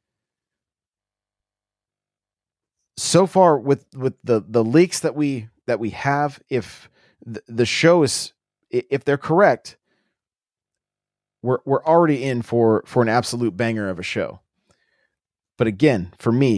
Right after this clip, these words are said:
you get some of the, uh, i-, if Animal Crossing D L C hits, it's game over.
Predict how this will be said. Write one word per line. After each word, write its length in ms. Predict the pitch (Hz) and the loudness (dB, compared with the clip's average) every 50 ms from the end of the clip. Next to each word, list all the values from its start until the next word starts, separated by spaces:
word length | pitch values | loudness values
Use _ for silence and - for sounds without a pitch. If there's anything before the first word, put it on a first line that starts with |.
| 92 90 | -2 -4
you 240 | 90 110 123 151 170 | -8 -4 -2 -2 0
get 240 | 156 180 170 - - | 2 0 0 0 -2
some 320 | - - - 156 151 156 | -4 0 2 4 4 4
of 100 | 151 135 | 4 4
the, 260 | 131 139 135 127 123 | 2 0 2 4 4
uh, 180 | 117 110 101 - - | 4 4 4 2 2
i-, 140 | 123 127 - | -2 -2 0
if 220 | 135 139 131 - | 0 -2 -2 0
Animal 300 | 131 160 180 196 196 190 | -2 -2 -2 0 -2 -2
Crossing 400 | - - 170 170 165 - 180 170 | 0 2 2 2 2 0 -2 0
D 100 | 151 160 | 2 4
L 100 | 156 143 | 4 4
C 200 | 127 - 151 143 | 2 2 0 0
hits, 320 | 120 135 143 143 - - - _ | 0 0 0 -2 -2 -8 -6 _
it's 180 | 139 135 113 120 | -6 -6 -6 -10
game 480 | 120 110 101 143 151 156 165 165 156 - - _ _ | -16 -12 -6 -4 -4 -2 -2 -4 -6 -8 -10 _ _
over. 500 | 139 160 170 160 117 110 107 98 92 | 4 4 4 4 2 0 -2 -4 -4